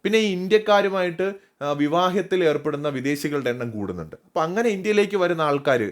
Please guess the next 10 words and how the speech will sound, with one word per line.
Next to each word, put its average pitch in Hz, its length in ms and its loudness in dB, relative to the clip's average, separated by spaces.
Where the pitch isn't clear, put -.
അവരുടെ, 220 580 4
ആ, 151 160 0
ഡെയിലി 147 300 0
ലൈഫ്, 139 320 2
അവരുടെ 135 540 0
വ്ളോഗുകൾ, 123 640 0
ഇതൊക്കെ 196 580 0
ശരിക്കും 190 380 -2
ഇന്ത്യയുടെ 190 380 2
പോസിറ്റീവ് 202 680 0